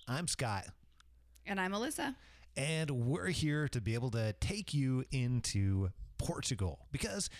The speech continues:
Speaker 1: we spent a short portion of our, our trip this, this last time ar-, in and around, on, and near Portugal. Now, why did we end up over there? Because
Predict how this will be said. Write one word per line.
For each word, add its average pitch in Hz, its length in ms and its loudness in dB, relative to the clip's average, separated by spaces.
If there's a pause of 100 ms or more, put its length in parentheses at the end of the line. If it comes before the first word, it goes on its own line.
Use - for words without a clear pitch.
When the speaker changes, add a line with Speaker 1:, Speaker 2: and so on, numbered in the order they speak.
(300)
Speaker 1:
we 151 240 0
spent 127 420 -2
a 110 120 2
short - 260 -2
portion 110 260 0
of 101 100 -2
our, 92 220 2
our 92 280 2
trip - 500 -2
this, 101 280 -2 (760)
this - 220 -4
last 110 280 -2
time 120 200 0 (200)
ar-, 160 460 0
in 226 420 -2
and 135 160 2
around, 190 440 0 (140)
on, 190 440 0 (480)
and 104 180 2
near 113 200 2
Portugal. 98 600 0
Now, 147 420 0
why 123 220 0
did 185 120 0
we 135 160 2
end 117 120 0
up 104 120 0
over 95 180 0
there? 85 140 0
Because - 480 -2